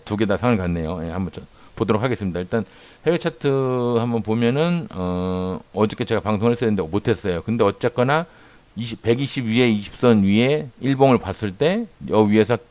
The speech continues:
깨작깨작거리고 있다. 이거 의미 없다고 그랬죠. 양봉이든 음봉이든 의미 없다고 그랬죠. 양봉이면은 뭐 우리나라가 갭 떠서,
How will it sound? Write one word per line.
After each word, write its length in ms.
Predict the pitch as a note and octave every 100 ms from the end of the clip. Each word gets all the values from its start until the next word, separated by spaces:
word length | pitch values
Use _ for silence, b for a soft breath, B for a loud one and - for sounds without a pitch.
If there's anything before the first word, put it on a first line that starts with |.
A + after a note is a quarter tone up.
| - -
깨작깨작거리고 880 | F#3+ E3+ - D#3 D#3 D3 C3 A#2+
있다. 300 | G2+ - F#2+
이거 160 | D#2+ G#2+
의미 160 | C3 C#3
없다고 280 | - B2
그랬죠. 300 | G#2+ F#2 G#2+
양봉이든 460 | G2 G#2 A#2 A#2+ A2
음봉이든 520 | G2+ G#2+ G#2+ A2+ G#2+ - - b b b b -
의미 160 | A#2 A2
없다고 240 | F2 G#2+
그랬죠. 340 | F#2+ - A2+
양봉이면은 960 | E2 G2+ B2 D#3+ E3+ E3+ E3 E3+ F3 C#3
뭐 120 | A2+
우리나라가 420 | G#2 A#2+ B2+ B2 A2+
갭 220 | A2 -
떠서, 400 | B2+ A2+ F2